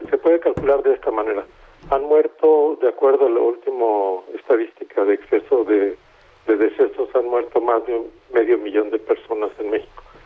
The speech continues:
Yo calculo que son quinientos cincuenta mil a estas alturas. Ahora, sabemos que la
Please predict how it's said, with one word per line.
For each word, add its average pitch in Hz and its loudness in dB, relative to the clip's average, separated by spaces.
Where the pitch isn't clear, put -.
Yo - 4
calculo 139 0
que - -4
son - -4
quinientos 214 -4
cincuenta 202 -2
mil 214 -4
a 113 0
estas - -6
alturas. 104 -2
Ahora, 131 2
sabemos 156 2
que 147 0
la 120 2